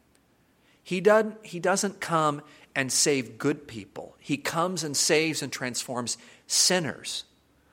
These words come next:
And when, when repeatedly Christ is called on the carpet for his, uh, ab-, willingness to, to spend time with sinners, he says, "That's who I came for."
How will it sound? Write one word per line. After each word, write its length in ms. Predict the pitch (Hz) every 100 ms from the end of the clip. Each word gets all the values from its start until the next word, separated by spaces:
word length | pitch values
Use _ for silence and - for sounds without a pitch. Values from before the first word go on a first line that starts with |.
| _ - - 165
And 160 | 165
when, 160 | 185 175 - - -
when 360 | 131 175 202 175
repeatedly 960 | 165 - - 240 220 135 120 113 139 - -
Christ 460 | - 185 180 180 -
is 180 | 151 -
called 460 | - 185 180 180
on 140 | 165 147
the 60 |
carpet 600 | 135 156 160 147 101 92 - _ _ _ _ _
for 200 | - 143
his, 480 | 135 135 120 - - - _ _ _ -
uh, 440 | 117 104 104 101 -
ab-, 400 | 135 117 170 139
willingness 680 | 139 151 165 156 139 127 -
to, 240 | 131 113 113 -
to 80 | -
spend 320 | - - 147
time 260 | 143 143 135
with 120 | 120
sinners, 420 | - 156 113 - - - -
he 100 | 170
says, 300 | 175 175 151
"That's 280 | 175 202
who 120 | 226 220
I 80 |
came 320 | 190 - 233 277
for." 380 | - 107 -